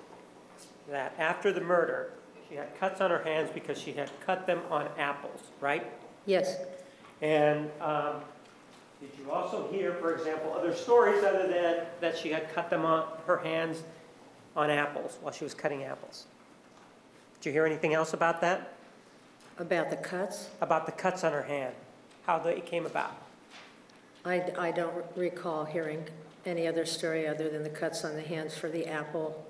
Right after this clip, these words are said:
Speaker 2: Um,
Speaker 1: And so that's one of the things that you believed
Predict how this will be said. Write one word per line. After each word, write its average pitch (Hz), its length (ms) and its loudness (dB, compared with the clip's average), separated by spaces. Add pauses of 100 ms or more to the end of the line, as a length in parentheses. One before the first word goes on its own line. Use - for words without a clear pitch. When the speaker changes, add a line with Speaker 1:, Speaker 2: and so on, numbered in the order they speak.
(140)
Speaker 2:
Um, 156 200 -8 (1000)
Speaker 1:
And 165 160 6
so 185 480 8
that's 180 300 4
one 190 160 4
of 185 100 6
the 175 80 4
things 160 360 4
that 143 360 2 (760)
you 143 180 2
believed 175 640 6